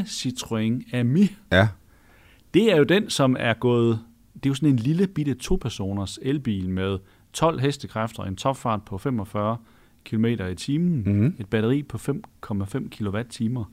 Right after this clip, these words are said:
Speaker 2: Ja.
Speaker 1: Effekt. Det er den, der er gået viral på YouTube.
Speaker 2: Jo,
Speaker 1: I
Speaker 2: men
Speaker 1: Mo-, i
Speaker 2: Christian
Speaker 1: Monaco,
Speaker 2: Ja,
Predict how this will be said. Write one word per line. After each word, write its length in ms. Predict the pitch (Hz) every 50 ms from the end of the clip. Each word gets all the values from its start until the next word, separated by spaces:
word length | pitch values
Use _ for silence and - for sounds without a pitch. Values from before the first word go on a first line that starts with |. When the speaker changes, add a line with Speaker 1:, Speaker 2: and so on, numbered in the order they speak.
| - - -
Speaker 2:
Ja. 140 | 98 107 120 - - - _ _
Speaker 1:
Effekt. 480 | - 98 - - 139 - - - - - - _ _ _ - - - - - - - - - -
Det 60 | 135
er 40 | 143
den, 180 | 147 170 170 131
der 60 | 117
er 60 | 110
gået 220 | - 120 120 117
viral 300 | 107 117 117 127 151 139
på 100 | 117 - 120
YouTube. 440 | 123 147 180 - - - 92 95 - - - _ - _ - - - -
Speaker 2:
Jo, 120 | 110 123 123
Speaker 1:
I 40 |
Speaker 2:
men 120 | 123 - 127
Speaker 1:
Mo-, 40 | -
i 20 |
Speaker 2:
Christian 220 | 113 131 156 160
Speaker 1:
Monaco, 540 | 156 202 247 220 123 107 - - 107 104 95 - -
Speaker 2:
Ja, 160 | 101 104